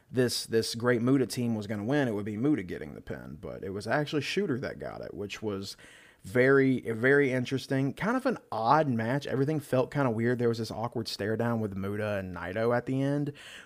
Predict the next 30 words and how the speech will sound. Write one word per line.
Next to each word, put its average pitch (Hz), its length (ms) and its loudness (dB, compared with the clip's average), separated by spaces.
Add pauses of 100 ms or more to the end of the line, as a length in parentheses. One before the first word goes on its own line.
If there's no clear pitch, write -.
but 139 340 6
that 139 340 8
at 127 160 4
least 123 300 0
wound 123 180 0
up 110 120 -2
lending 120 240 -2
itself 107 380 -2
to 113 60 -6
the 104 100 -8
fact 101 340 -4
that 95 280 -4
it 101 120 -10
looks 104 240 -8
like 104 160 -4
now 101 240 -6
Tetsuya 104 440 -6
Naito 98 460 -6
is 95 80 -10
going 101 280 -6
to 98 60 -8
be 95 160 -10
wrestling 98 540 -8
Muta 95 400 -6
in 104 140 -8
his 95 100 -10
very 104 500 -6
last 98 440 -6
match 92 420 -10
ever 117 400 -2